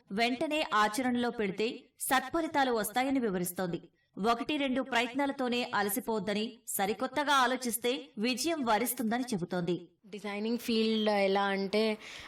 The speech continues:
Speaker 2: ఐడియాస్ ఉన్నప్పుడే మాకు ఎగ్జిక్యూషన్ ఉంటుంది. ట్వంటీ ఫోర్ బై సెవెన్ అయితే ఎప్పుడు యాక్టివ్గా ఉండదు బ్రెయిన్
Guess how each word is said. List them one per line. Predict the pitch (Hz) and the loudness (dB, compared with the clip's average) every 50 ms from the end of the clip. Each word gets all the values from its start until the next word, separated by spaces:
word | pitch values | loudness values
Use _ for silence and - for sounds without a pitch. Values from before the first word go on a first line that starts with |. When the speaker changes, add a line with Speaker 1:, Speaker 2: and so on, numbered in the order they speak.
| - - | -4 -2
Speaker 2:
ఐడియాస్ | 190 196 202 208 185 202 214 214 220 214 - | 0 2 2 2 2 2 2 2 2 2 2
ఉన్నప్పుడే | 208 196 196 196 190 190 190 185 - - 196 190 202 208 214 208 214 208 202 190 185 180 175 180 - - - - | 2 2 2 2 2 0 0 -2 -2 -2 0 2 4 4 4 4 4 4 4 2 2 0 -4 -6 -10 -12 -8 -4
మాకు | 190 185 185 180 190 | -2 -2 0 0 -2
ఎగ్జిక్యూషన్ | 180 165 185 190 175 214 208 180 - 208 190 | -2 0 0 0 2 2 2 2 2 2 2
ఉంటుంది. | 185 175 175 - 180 175 170 175 175 - - - - - | 2 2 2 0 0 0 0 -2 -4 -6 -10 -18 -12 -6
ట్వంటీ | - 202 190 190 190 190 | -2 0 0 0 0 0
ఫోర్ | 175 208 214 196 | 2 2 2 2
బై | 190 220 220 | 2 0 2
సెవెన్ | 214 220 196 190 190 196 | 2 2 0 0 2 0
అయితే | 190 190 190 185 220 214 220 220 214 | 0 0 0 2 2 4 4 4 4
ఎప్పుడు | 190 180 - - 233 226 214 | 2 0 0 0 2 2 2
యాక్టివ్గా | 190 180 175 - - 220 214 208 208 | 2 0 -2 -2 0 2 4 4 4
ఉండదు | 202 190 185 190 190 190 202 | 4 4 2 2 2 2 2
బ్రెయిన్ | 180 196 190 185 185 185 190 180 180 214 | 2 2 4 4 4 4 4 2 0 -2